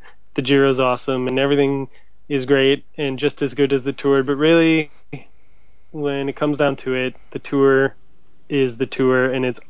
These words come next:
always the biggest show in cycling. Um, you know, like, last year, I wanted to be like, "Nothing exciting's gonna happen."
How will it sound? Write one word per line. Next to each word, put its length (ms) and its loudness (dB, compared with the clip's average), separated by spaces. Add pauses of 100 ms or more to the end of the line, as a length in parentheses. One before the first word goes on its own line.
always 600 2 (240)
the 80 -6
biggest 320 2
show 440 -2 (200)
in 140 -2
cycling. 680 -2
Um, 440 0 (1700)
you 160 4
know, 200 8
like, 220 4
last 320 4
year, 180 0
I 40 -2
wanted 280 -2
to 60 -10
be 100 -6
like, 200 -4
"Nothing 380 -2
exciting's 600 -4
gonna 220 -4
happen." 760 -2